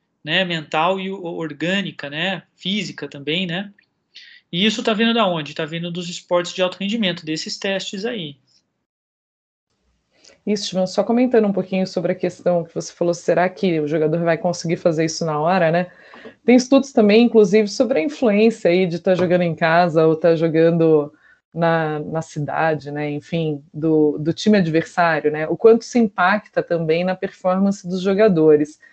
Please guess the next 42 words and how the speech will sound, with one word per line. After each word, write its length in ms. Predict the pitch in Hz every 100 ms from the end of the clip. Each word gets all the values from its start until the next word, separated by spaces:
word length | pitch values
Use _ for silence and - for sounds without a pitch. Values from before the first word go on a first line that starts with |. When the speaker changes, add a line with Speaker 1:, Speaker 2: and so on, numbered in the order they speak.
| - _
Speaker 2:
Então, 120 | - 170
você 220 | 160 202
comentou 340 | 208 202 202
aí 80 | 185
sobre 280 | 190 180 180
realidade 500 | 185 175 170 165 160
virtual 480 | 180 185 165 170 185
pra 120 | 175
tudo 280 | 175 156 156
isso. 260 | 202 208
É 40 | 175
claro 360 | 180 180 208
que 260 | 220 180 170 _ _ -
essa 220 | 180 190
simulação 560 | - 202 180 180 - 196
é 60 |
importante, 640 | 190 190 180 - 185 202 220
mas 360 | 220 220 - - 190 _ _
tá 100 | 180
longe 380 | 175 180 185 185
de 80 | 160
ser 220 | - 180
o 140 | 180
que 260 | 175 - 175
a 60 |
pessoa 360 | 175 175 - 165
vai 160 | 156 170
sentir 540 | - 175 160 - 170
ali 340 | 160 151 185 - _ _
no 200 | 190 220
momento, 480 | 240 233 180 175 156
né? 80 | 165
A 100 | 170
pressão 720 | - 202 202 - 220 220 240
que 80 |
aquela 260 | 185 170 165
pessoa 320 | 160 165 -
sente, 440 | 160 - 180 196 175
especialmente 920 | - 226 254 277 233 180 165 160 - - - - -
dependendo, 920 | 170 220 220 226 208 185 214 226 156
né, 360 | 151 160 175 170
de, 460 | - 151 160 151 143